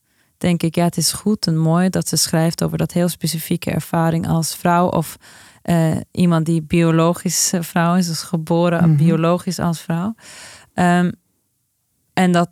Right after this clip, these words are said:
Speaker 1: dat het heel goed is dat dat er specifiek daarover gaat. Maar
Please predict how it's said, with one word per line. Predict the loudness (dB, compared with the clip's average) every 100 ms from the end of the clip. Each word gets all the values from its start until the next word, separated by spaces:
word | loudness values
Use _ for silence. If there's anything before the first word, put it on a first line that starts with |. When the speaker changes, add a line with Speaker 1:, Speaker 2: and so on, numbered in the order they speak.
| _
Speaker 1:
dat | -2 0
het | -2 0
heel | 0
goed | 0 0 -2 0
is | -2
dat | -2
dat | -6 -6
er | -6
specifiek | -2 -2 -2 -4 -4 -4
daarover | -2 0 -2 -4
gaat. | -2 -4 -2
Maar | -2 -4